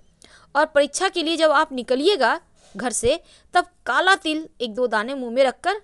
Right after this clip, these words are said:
निकलें। इससे क्या होगा, एक तो आपकी घबराहट कम होगी, तनाव कम होगा, और आप चाहें तो बाद में छल्ला को हटा सकते हैं, लेकिन अमूमन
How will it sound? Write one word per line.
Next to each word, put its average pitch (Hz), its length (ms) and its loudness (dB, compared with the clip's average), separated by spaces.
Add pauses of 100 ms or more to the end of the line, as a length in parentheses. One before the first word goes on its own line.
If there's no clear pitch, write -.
निकलें। 247 380 -10 (680)
इससे 427 260 4
क्या 349 160 2
होगा, 302 300 2
एक - 280 -6
तो 370 60 -2
आपकी 294 380 0
घबराहट 226 520 -2
कम 311 220 -4
होगी, 311 320 -6 (500)
तनाव 262 340 2
कम 339 240 2
होगा, 359 320 -2 (420)
और 262 340 2 (100)
आप 262 180 -2
चाहें 247 360 -4
तो 294 120 -6
बाद 185 240 -4
में 359 220 -8 (280)
छल्ला 233 300 -2
को 370 140 -8
हटा 339 280 0
सकते 392 360 -2
हैं, 392 140 -2 (360)
लेकिन 440 520 -2
अमूमन 427 460 -4